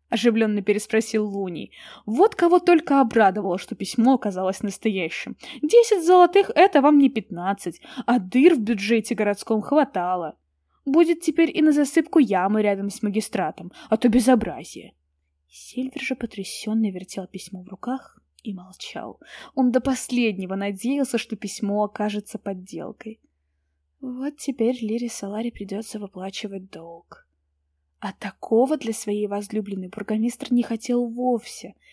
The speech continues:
Пятьдесят золотых — это вам не пять лиры мои. Но делать нечего.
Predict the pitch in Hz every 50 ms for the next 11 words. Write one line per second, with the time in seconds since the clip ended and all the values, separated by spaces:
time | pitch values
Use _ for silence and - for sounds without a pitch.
0 | - - - _ - - 233 196 190 233 214 - - 285 294 277 254 254 247 240
1 | 240 240 - 294 294 - - - 240 226 - 233 240 254 247 247 262 277 277 269
2 | 208 190 196 208 - - - 214 208 202 190 185 185 180 180 180 175 170 175 185
3 | _ _ _ _ _ _ _ _ _ _ _ _ _ _ _ _ _ _ - 240
4 | 240 233 247 277 320 392 415 392 294 247 247 269 285 285 269 277 - 196 196 202
5 | 202 - - - 214 208 214 214 208